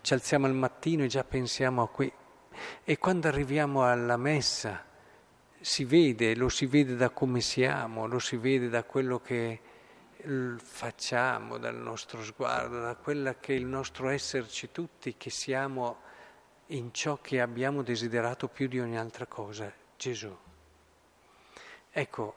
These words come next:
allora il Signore ci aiuti in questo e allora da qui vedrete che il Signore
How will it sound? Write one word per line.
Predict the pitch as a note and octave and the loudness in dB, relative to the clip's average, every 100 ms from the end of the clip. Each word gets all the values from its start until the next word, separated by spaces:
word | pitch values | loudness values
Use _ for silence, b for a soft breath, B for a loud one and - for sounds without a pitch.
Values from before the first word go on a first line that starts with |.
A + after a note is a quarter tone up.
| - | -6
allora | C#3 C3+ C#3+ B2+ | -2 2 2 2
il | A#2+ | -2
Signore | - C3 A#2+ C3 B2 A#2 | 0 2 4 4 4 0
ci | - C3 | 0 2
aiuti | B2+ C3 A#2 - | 4 2 2 -2
in | A#2 | -2
questo | A#2 A#2+ A2+ A2+ - | -2 -4 -4 -6 -4
e | C3 | -2
allora | C3 C3+ E3 D3+ | -2 2 2 2
da | A#2+ B2+ | 2 -2
qui | - D#3 E3+ - | 0 0 0 -4
vedrete | C#3+ C3 B2+ C#3 C#3+ C#3+ | -2 0 2 0 0 -2
che | B2+ C3 | -2 -2
il | A#2+ | -2
Signore | A#2 - A#2+ B2 B2 A2+ | -4 -6 -6 -4 -6 -8